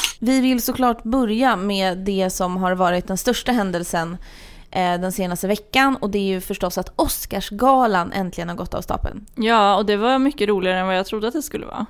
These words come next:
Speaker 1: Ja, och varför då?
Speaker 2: För att det gick så himla bra för Alicia Vikander och, eh, jag blev så himla mycket gladare än vad jag trodde. Man anade ju lite att hon skulle kanske vinna. Eller
Speaker 1: Mm,
Speaker 2: hon var
Speaker 1: precis
Speaker 2: ju
Speaker 1: som
Speaker 2: favorit.
Speaker 1: vi pratade om i förra avsnittet.
Speaker 2: Just det, hon var favorittippad.
Speaker 1: Mm.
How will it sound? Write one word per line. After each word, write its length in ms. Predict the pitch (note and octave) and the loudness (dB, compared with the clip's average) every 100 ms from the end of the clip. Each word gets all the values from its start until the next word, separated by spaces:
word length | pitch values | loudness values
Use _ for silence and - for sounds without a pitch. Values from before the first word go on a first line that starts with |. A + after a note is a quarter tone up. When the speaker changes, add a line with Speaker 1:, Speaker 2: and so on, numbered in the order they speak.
| - | -8
Speaker 1:
Ja, 320 | A#3 F4+ G3+ - | -2 0 0 0
och 120 | A3 | 2
varför 280 | A#3+ G#3+ A#3 | 2 2 -2
då? 220 | D4 - G3 - - - | -2 -4 -8 -16 -20 -12
Speaker 2:
För 140 | - A3 | 0 2
att 160 | G#3+ | 2
det 320 | G#3+ G#3+ G#3 F3+ | 2 0 0 -4
gick 260 | - G#3 G#3 | -6 -4 -4
så 100 | A3+ | -2
himla 200 | G#3+ G3 | 0 2
bra 240 | F#3+ F#3+ | 4 4
för 260 | G3 - F3+ | 2 0 0
Alicia 300 | F#3+ F#3+ G#3+ | 0 0 -2
Vikander 680 | G#3+ - F3+ F3+ G3 G3 - | -2 -2 -2 -2 -2 -2 -2
och, 440 | F#3+ - - - | -6 -8 -18 -8
eh, 320 | - F#2 F2+ A3+ - - - - - | -4 -4 -4 -6 -12 -20 -20 -18 -4
jag 200 | G#3+ A#3 | 0 4
blev 140 | B3 | 4
så 120 | A#3+ | 4
himla 440 | A#3+ B3 A3+ G#3 G#3+ | 2 2 2 2 2
mycket 320 | A3 - G3 | 0 -2 -2
gladare 340 | A#3 G3 G3+ | 2 4 2
än 60 | G3+ | 2
vad 100 | G3+ | 0
jag 60 | G#3+ | 0
trodde. 260 | A#3 A3 | 2 2
Man 180 | G3+ A3 | 2 2
anade 400 | C#4 C4+ C4+ C4+ | 4 4 4 2
ju 80 | A#3 | 0
lite 280 | - - - | -2 -4 -6
att 80 | - | -6
hon 140 | E3+ | -8
skulle 480 | - F#3+ F3+ E3 G#3 - - | -6 -4 0 0 -2 -10 -12
kanske 260 | - - | -8 -6
vinna. 280 | E3+ E3+ C3+ G#3 C4+ | -6 -4 0 -2 2
Eller 120 | B3 | 2
Speaker 1:
Mm, 40 | D4+ | 4
Speaker 2:
hon 80 | |
var 100 | D4+ | 6
Speaker 1:
precis 160 | A#3+ A#3+ | 6 6
Speaker 2:
ju 40 | |
Speaker 1:
som 80 | C4 | 6
Speaker 2:
favorit. 140 | A#3+ G3+ | 4 6
Speaker 1:
vi 20 | A3 | 4
pratade 240 | G3 B3+ | 4 2
om 60 | G3 | 0
i 60 | |
förra 280 | - F#3+ F#3+ | 0 0 0
avsnittet. 360 | F#3 F#3 - - | -2 -10 -10 -6
Speaker 2:
Just 160 | G#3 | -6
det, 100 | - A#3 | -6 -2
hon 100 | G#3+ | 0
var 100 | G#3+ | 2
favorittippad. 720 | G#3+ G#3 F#3 G3+ G3 - - | 0 -2 -2 -6 -8 -10 -4
Speaker 1:
Mm. 320 | G3+ F3+ F#3 | -2 -2 -4